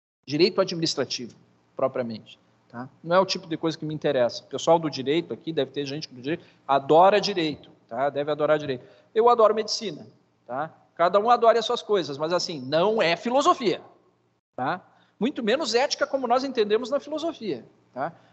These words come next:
Eh, e se vocês participaram já de um comitê de ética em pesquisa, vocês sabem, vocês devem imaginar o que que é aquele tempo que a gente fica lá avaliando se um projeto preenche ou não preenche as regras que são estipuladas na resolução quatro meia meia, tá? Ou seja lá qual for a resolução.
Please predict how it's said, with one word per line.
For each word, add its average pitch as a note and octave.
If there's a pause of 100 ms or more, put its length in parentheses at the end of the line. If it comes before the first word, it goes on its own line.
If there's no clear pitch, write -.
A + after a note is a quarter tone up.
(280)
Eh, D3
e G#3+
se -
vocês C#4
participaram -
já E3+
de E3
um D#3+
comitê D#3
de D3
ética D3
em C#3
pesquisa, F3
vocês B3+
sabem, A#3
vocês F#3+
devem G#3
imaginar G#3+
o G#3+
que B3
que A#3
é A#3
aquele A#3
tempo A3+
que -
a D#3+
gente F3+
fica G3+
lá E3
avaliando F#3
se -
um G#3+
projeto F#3+
preenche G3
ou G#3
não G3+
preenche F#3
as F3+
regras F#3+
que F3
são F#3+
estipuladas F3
na E3
resolução E3
quatro E3
meia D#3
meia, C3 (420)
tá? D3+
Ou D3
seja D3
lá C#3+
qual C#3+
for C#3+
a C3+
resolução. C3